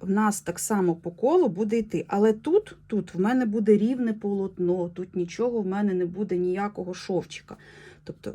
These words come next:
це на любителя, ну,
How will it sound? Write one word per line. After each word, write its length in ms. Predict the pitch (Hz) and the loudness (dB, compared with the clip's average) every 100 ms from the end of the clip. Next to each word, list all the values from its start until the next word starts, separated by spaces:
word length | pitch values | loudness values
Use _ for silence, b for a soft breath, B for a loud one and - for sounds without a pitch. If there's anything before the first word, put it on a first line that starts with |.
| - | -8
це 400 | - 302 339 - | -2 4 4 4
на 160 | 240 240 | 0 0
любителя, 680 | 220 196 208 233 233 262 285 - _ _ _ _ _ - | 2 2 2 2 0 -2 -4 -18 _ _ _ _ _ -10
ну, 340 | 233 214 175 | 0 0 0